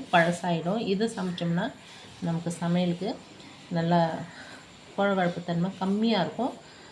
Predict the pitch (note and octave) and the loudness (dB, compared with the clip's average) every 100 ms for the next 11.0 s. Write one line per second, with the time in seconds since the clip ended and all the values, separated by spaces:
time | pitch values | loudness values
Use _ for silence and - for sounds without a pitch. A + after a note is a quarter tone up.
0 | - F#3 F3 E3+ F3 G#3+ B3+ - G3 - | -10 0 0 0 -2 2 2 0 -4 0
1 | G3 F3 E3 F3 D3+ C3+ G#3+ - - - | 2 2 2 0 -4 -4 -4 -4 -12 -20
2 | - - - G3+ G3 F#3 A3+ D#4+ - - | -20 -16 -4 0 2 2 0 -2 -10 -10
3 | F#3+ F3+ F3+ E3+ E3 F3 F#3 C#4 - - | -2 2 4 4 2 2 2 0 -4 -16
4 | - - G3 G3 F#3 E3+ E3 E3 C#4 - | -18 -2 2 4 4 2 0 -2 -2 -4
5 | - - - - - - G3 F#3 F3 F3 | -8 -16 -18 -16 -14 -2 2 6 4 4
6 | F3+ E3+ - - - - F#3+ F3 F3+ F3+ | 2 2 -2 -12 -18 -10 -2 2 4 4
7 | F3 F3+ - F3 E3+ F3 E3+ E3 G#3+ C4+ | 4 2 -2 0 2 4 2 2 0 -2
8 | - - - - - - - - - - | -8 -14 -18 -18 -14 -12 -14 -18 -20 -20
9 | - - F#3 F#3+ F#3 F3+ E3+ F3 F3+ F#3 | -20 -4 0 2 2 2 2 2 2 0
10 | E3+ A3+ C#4+ - - - F3 F#3 F#3 F#3 | 0 -2 -2 -6 -8 6 8 8 4 2